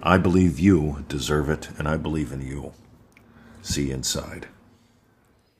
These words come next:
All right. Problems are possibilities. Every day you're gonna wake up.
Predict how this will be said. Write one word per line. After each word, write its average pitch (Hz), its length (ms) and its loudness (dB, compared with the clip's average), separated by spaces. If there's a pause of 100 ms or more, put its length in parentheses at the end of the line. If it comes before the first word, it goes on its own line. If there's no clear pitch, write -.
(1160)
All 110 200 8
right. 131 260 8 (340)
Problems 147 800 6
are 117 160 8
possibilities. 95 1200 2 (3000)
Every 127 240 8
day 160 160 10
you're 131 140 10
gonna 117 200 8
wake 117 300 10
up. 120 380 8